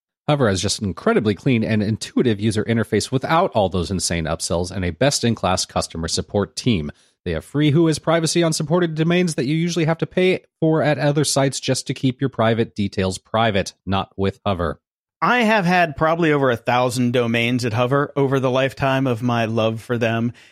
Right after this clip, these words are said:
Speaker 2: and I have never had a problem. Not once. And I love the fact that you can just easily turn off auto renews without having to call customer service. And you get a huge discount if you have a bunch of domains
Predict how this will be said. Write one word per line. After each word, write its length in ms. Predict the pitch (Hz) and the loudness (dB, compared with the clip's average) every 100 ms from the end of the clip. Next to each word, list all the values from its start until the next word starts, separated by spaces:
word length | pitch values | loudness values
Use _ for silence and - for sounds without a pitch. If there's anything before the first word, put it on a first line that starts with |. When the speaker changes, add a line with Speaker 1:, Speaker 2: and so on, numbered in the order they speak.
| _ - | _ -4
Speaker 2:
and 120 | 165 | 0
I 100 | 170 | 2
have 140 | 185 147 | 2 2
never 520 | 151 156 185 190 151 | 2 2 2 2 2
had 200 | 127 113 | 2 0
a 40 | 110 | 0
problem. 560 | 120 104 101 92 95 _ - | 0 0 0 -6 -10 _ -4
Not 360 | 156 170 170 | 0 2 0
once. 560 | 120 120 135 143 107 - - | -4 -4 0 0 -2 -6 -4
And 100 | 165 | 0
I 80 | 151 | 2
love 200 | 160 170 | 2 0
the 80 | 170 | 0
fact 260 | 160 160 | 0 0
that 60 | 165 | 0
you 120 | 147 | 0
can 140 | 147 | 0
just 160 | 135 - - | -2 -4 0
easily 420 | 190 180 190 196 | 0 2 2 0
turn 220 | 175 175 | 0 2
off 160 | 175 147 | 0 0
auto 180 | 151 165 | 0 2
renews 440 | 160 160 156 170 | 2 2 2 2
without 220 | 156 131 117 | 0 0 0
having 280 | 123 127 | 0 0
to 40 | 123 | -2
call 220 | - 113 | 0 -2
customer 380 | - 117 110 104 | -2 -4 -4 -6
service. 680 | - - 175 175 185 180 - - - - | -4 0 0 2 0 -2 -6 -12 -20 -6
And 240 | 151 156 | -2 0
you 80 | 156 | 0
get 200 | 143 165 | 2 2
a 80 | 151 | 2
huge 460 | 139 214 262 208 139 | 0 0 0 0 0
discount 420 | 202 - 156 135 | -2 0 0 0
if 100 | 127 | 0
you 80 | 135 | 2
have 160 | 131 | 2
a 60 | 123 | 0
bunch 240 | 127 123 | -2 -2
of 60 | 127 | 0
domains 460 | 127 123 156 143 | 0 2 2 2